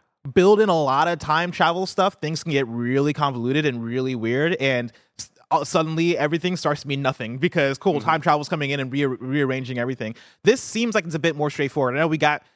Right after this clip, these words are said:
Speaker 1: we got some comments on time in the begin-, in the beginning of the trailer, and there are,
Speaker 2: Yeah.
Speaker 1: like, a few allusions to that, but, uh, it seems like that might not be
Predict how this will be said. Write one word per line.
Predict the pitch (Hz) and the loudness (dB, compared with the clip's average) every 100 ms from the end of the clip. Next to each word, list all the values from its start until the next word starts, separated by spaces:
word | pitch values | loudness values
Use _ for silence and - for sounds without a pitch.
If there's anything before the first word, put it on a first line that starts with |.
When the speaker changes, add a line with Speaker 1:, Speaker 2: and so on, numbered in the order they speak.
| _ - | _ 0
Speaker 1:
we | 180 | 2
got | 190 | 2
some | 196 | 0
comments | 160 160 156 151 - | 0 2 2 0 0
on | 135 139 | 0 0
time | 127 143 139 127 127 | -2 -2 0 0 -4
in | 127 | -4
the | 123 | -4
begin-, | 127 135 | -2 -2
in | 120 135 | -4 -4
the | |
beginning | 127 127 147 127 | -4 -2 -2 -2
of | |
the | 113 | -4
trailer, | - 117 113 | -4 -4 -2
and | 117 | -2
there | 127 | 0
are, | 135 | 0
Speaker 2:
Yeah. | |
Speaker 1:
like, | 131 123 - - | -2 -4 -10 -4
a | 170 | -4
few | - 196 | 2 4
allusions | 170 135 147 143 160 - | 4 4 0 0 -6 -6
to | 143 | -2
that, | 147 185 185 | 0 0 0
but, | 156 | 0
uh, | 151 | 2
it | 156 151 | 0 -2
seems | - 190 180 | -6 -6 -2
like | 151 | -2
that | 139 131 | -2 -4
might | 120 123 | -2 -4
not | 120 123 | -2 -4
be | 139 120 110 | -4 -4 -6